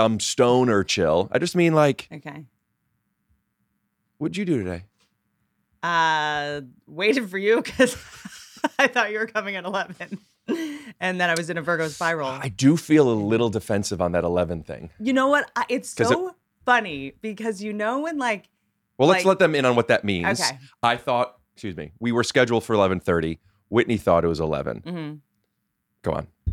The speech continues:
Speaker 2: Mom brain. I am pregnant and I am doing weird things I've never done before, like scheduling on a half hour. I don't know what that
Speaker 1: I
Speaker 2: was.
Speaker 1: think what happened was you said eleven.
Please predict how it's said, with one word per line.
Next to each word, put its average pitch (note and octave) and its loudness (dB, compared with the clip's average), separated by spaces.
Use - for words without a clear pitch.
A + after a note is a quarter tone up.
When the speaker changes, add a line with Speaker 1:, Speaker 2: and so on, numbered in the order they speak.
Speaker 2:
Mom E3+ -4
brain. E3 -6
I F#3+ 4
am C4 -2
pregnant F3+ -2
and F3 -4
I E3+ 4
am F3 -8
doing F#3+ -6
weird F#3+ -4
things E3+ -8
I've D#3+ -6
never D#3 -6
done D#3 -4
before, F#3+ -6
like D#3+ -10
scheduling D3+ -10
on D3+ -8
a C#3 -12
half D3+ -4
hour. F3 -4
I F3 -4
don't F3+ -6
know E3+ -6
what D#3 -6
that D3 0
Speaker 1:
I C#3+ 6
Speaker 2:
was. D#3 4
Speaker 1:
think F#3 4
what F3 6
happened D#3 2
was B2+ 2
you B2+ -2
said B2+ 2
eleven. F#2 2